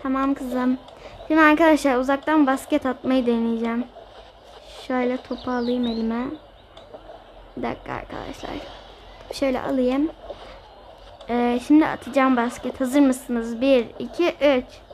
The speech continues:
Arkadaşlar, gördüğünüz gibi nasıl attım ama. Nasıl da attım ilk denemede. Vallahi müktüm bence.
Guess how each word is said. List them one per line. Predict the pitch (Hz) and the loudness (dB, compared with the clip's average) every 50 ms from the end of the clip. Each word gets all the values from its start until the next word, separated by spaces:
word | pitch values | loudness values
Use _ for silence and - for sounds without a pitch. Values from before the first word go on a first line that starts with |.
| - - - - - - - - - - - - - - - - | -20 -20 -20 -20 -20 -20 -20 -20 -20 -20 -18 -18 -18 -8 0 2
Arkadaşlar, | - 262 277 320 320 330 311 320 302 | 4 4 6 6 6 6 6 6 4
gördüğünüz | 285 254 285 285 285 262 302 320 330 320 | 4 6 6 4 6 6 6 6 6 4
gibi | 294 277 302 277 277 | 2 2 4 6 6
nasıl | 294 302 294 - 320 - | 6 6 4 2 -4 -2
attım | - 262 247 - - - - 262 | -2 -4 -4 -6 -10 -6 -2 -2
ama. | 247 247 240 240 240 240 262 - - - - - - - - | 0 2 2 0 0 -2 -4 -8 -12 -20 -20 -20 -12 -4 0
Nasıl | 330 339 330 339 - 320 302 269 | 2 2 2 2 2 2 4 4
da | 269 | 6
attım | 262 262 262 - - 262 247 - | 4 4 2 -2 -6 -6 -2 0
ilk | 294 302 285 - - | 0 0 0 0 0
denemede. | 269 247 247 240 247 247 240 240 247 254 254 277 285 - - - - - - - - - | 0 0 0 0 0 -2 -2 -4 -4 -4 -4 -6 -8 -12 -20 -20 -20 -20 -20 -20 -14 -6
Vallahi | 269 269 269 269 262 262 262 254 262 285 | -2 0 2 2 2 2 0 2 4 4
müktüm | 277 269 254 254 - - - - 247 247 254 262 | 4 4 2 -2 -8 -12 -6 -4 -4 -2 -2 -2
bence. | 247 247 247 247 233 247 240 | -4 -2 -2 -2 -2 -2 -4